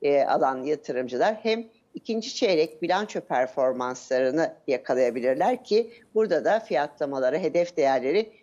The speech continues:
yukarı yönlü revize etme olasılığı da beraberinde gelecektir.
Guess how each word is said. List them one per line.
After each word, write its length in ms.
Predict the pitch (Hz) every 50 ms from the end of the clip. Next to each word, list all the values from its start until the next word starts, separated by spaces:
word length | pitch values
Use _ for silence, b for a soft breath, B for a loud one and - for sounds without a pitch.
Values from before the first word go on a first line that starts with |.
| B _ -
yukarı 360 | 208 185 - - 214 220 233
yönlü 380 | 226 185 156 151 151 175 202 185
revize 380 | 160 156 151 156 156 156 180 143
etme 420 | 143 143 - - 170 185 208 214 -
olasılığı 640 | 151 143 143 143 139 - - 147 127 135 135 127 123
da 140 | 190 208 -
beraberinde 640 | 160 135 131 131 131 127 139 135 120 120 123 127
gelecektir. 720 | 110 - 120 123 131 120 - - 131 - - - 247 247